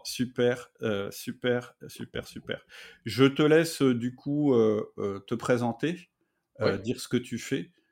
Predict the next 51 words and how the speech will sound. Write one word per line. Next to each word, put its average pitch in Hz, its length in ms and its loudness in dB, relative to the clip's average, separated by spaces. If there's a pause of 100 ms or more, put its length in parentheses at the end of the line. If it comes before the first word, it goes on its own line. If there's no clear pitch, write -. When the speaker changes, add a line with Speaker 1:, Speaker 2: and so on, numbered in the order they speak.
(260)
Speaker 1:
Euh, 92 240 -8 (120)
on 95 80 -12
sait 104 140 -10
déjà 101 200 -4
que 110 60 -6
tu - 120 -18
fais - 120 -6
du 98 100 -10
podcast, 147 480 -4
mais 110 100 -2
je - 60 -10
pense - 200 -6
que - 100 -16
tu - 100 -20
fais 113 120 -6
pas 123 140 -2
que 127 200 2
ça 143 240 4
dans 117 160 0
la 110 100 -2
vie. 95 220 -14 (280)
Speaker 2:
<laughs> - 140 -12 (880)
Non, 117 120 6
effectivement. 113 520 0
Ben, 110 120 2
merci 120 280 0
Cédric, 113 360 2
de 107 80 0
un, 113 200 4
pour 104 140 0
l'invitation. 98 580 0
Très 107 280 2
heureux 107 200 2
de 110 120 2
discuter 95 440 -4
avec 101 220 0
toi 113 120 -4
aujourd'hui 101 380 -2
parce - 200 -2
que - 80 0
oui, 117 220 0
on 113 120 -2
a 95 60 0
eu 98 160 0
des 110 120 -4
premières 101 340 -2
discussions, 98 380 -4
comme 95 200 -4
tu - 140 -8
le 90 160 -2
dis, 95 300 -6